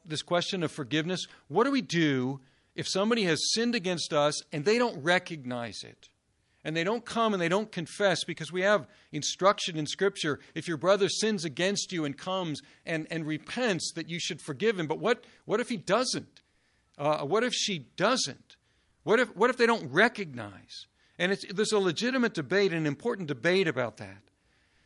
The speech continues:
And, and, and, and it's true that, that full forgiveness cannot be transacted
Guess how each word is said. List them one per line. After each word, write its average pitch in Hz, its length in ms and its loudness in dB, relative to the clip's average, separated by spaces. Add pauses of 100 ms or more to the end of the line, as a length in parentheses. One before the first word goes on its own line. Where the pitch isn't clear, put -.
(240)
And, 170 180 -2
and, 175 420 -4
and, 180 140 -4
and 185 220 -2
it's - 180 -6
true 180 800 0 (480)
that, 185 320 2
that 170 160 0 (460)
full 254 380 2
forgiveness 208 560 2
cannot 240 480 0
be 202 160 0
transacted 190 1600 0